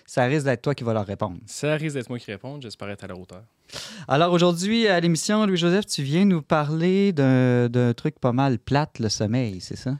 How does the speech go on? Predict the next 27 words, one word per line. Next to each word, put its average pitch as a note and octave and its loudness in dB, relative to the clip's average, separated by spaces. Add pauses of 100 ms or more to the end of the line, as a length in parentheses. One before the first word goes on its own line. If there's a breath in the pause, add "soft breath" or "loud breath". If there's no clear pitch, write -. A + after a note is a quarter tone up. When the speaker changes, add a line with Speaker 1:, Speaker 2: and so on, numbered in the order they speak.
(140)
Speaker 2:
Oui, B2 -4
c'est B2 -6
très D3 -4
ennuyant B2+ 0
dormir, A#2 -8
euh, G2 -14 (160)
mais G2+ -10
en A2 -6
même A#2 -6
temps B2+ -6 (140)
très C#3+ 2
essentiel. A#2+ -8 (600 loud breath)
Donc, G2 -8
euh, E2+ -12 (340)
j'espère F2 -18 (120)
vraiment F2+ -14
pouvoir F2 -16
explorer F#2 -12
ce - -14
que - -12
la G2 -6
théologie G#2 -6
peut G#2+ -12
dire G#2+ -10
sur - -2
le A#2+ 0
sommeil. A2 -10